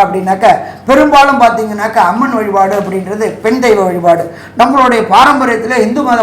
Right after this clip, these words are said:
பாரம்பரியத்துல பார்த்தோம்னாக்க, நதிகளுக்கே பேர் பார்த்தீங்க அப்படின்னாக்க ஒரே ஒரு நதிக்கு மட்டும்தான் ஆண் பேர் இருக்கும், அதுதான் பிரம்மபுத்திரா. பாக்கி எல்லாமே பார்த்தோம்னாக்க கங்கா, காவேரி, யமுனா, கோதாவரி, இதை மாதிரி ஒண்ணு ஒண்ணு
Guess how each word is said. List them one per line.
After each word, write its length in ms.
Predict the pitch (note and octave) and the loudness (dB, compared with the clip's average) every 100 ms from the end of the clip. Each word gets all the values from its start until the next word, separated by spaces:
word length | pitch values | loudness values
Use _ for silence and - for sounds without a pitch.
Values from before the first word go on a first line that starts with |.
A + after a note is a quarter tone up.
| A3+ | 2
பாரம்பரியத்துல 580 | G3+ A#3+ A3+ G#3+ G3 A3+ G3+ | 2 2 0 -4 -4 -4 -2
பார்த்தோம்னாக்க, 560 | G3 G3 F#3+ G3 G3+ G#3+ E3 D#3+ - - F3+ | -2 -2 -4 -6 0 2 2 0 -4 -8 -2
நதிகளுக்கே 580 | A3 D#4+ D#4+ C#4+ C#4 C#4+ A#3+ | 2 4 6 4 2 0 2
பேர் 180 | B3 B3 A3 | 0 2 0
பார்த்தீங்க 340 | G#3+ G#3+ A#3 A#3 | 0 -4 -2 0
அப்படின்னாக்க 460 | G3+ G3+ G3+ G#3 G3 D#3+ - - F3 | 0 -4 -4 2 2 2 -8 -2 2
ஒரே 160 | C4 D#4 D4+ | 6 6 6
ஒரு 120 | B3+ | 4
நதிக்கு 280 | A3+ A#3+ A3+ A3 | 0 -2 -4 -6
மட்டும்தான் 400 | G#3+ G#3+ A#3+ G3+ | -4 0 2 4
ஆண் 140 | A#3 A#3+ | 2 0
பேர் 180 | G#3 F#3 | -2 -4
இருக்கும், 280 | E3+ F#3 F#3+ - - G3+ | -8 -12 -14 -20 -2 0
அதுதான் 340 | G#3+ A#3 A#3 E3+ | 2 2 2 2
பிரம்மபுத்திரா. 600 | A3 A#3 F#3+ F#3+ F#3 F3+ - - - G3 | 2 2 0 -2 0 0 -2 -14 -2 2
பாக்கி 300 | C#4+ D4 A#3 A#3+ | 4 2 -2 2
எல்லாமே 340 | C4 C4 C#4 A#3 | 2 4 2 2
பார்த்தோம்னாக்க 600 | A3+ A3 A3 G#3+ G#3+ A3 E3+ | 0 0 -4 -4 -2 -4 0
கங்கா, 340 | F#3 G#3+ G#3 G3+ G3+ G3 | -2 0 4 4 4 4
காவேரி, 520 | G#3+ G#3+ G#3 G3+ G#3 F#3+ | 4 4 2 0 -2 -4
யமுனா, 340 | G3 A3+ G#3+ G#3 G3+ F3+ | -2 -2 2 4 2 0
கோதாவரி, 560 | A3 A#3 A3 G#3 G3 G3+ - - - - A3+ | 0 4 4 4 0 -2 -6 -16 -20 -10 0
இதை 100 | B3+ | 2
மாதிரி 160 | B3 C4+ A3 | 4 4 4
ஒண்ணு 180 | B3 B3+ | 4 2
ஒண்ணு 160 | C4 | 0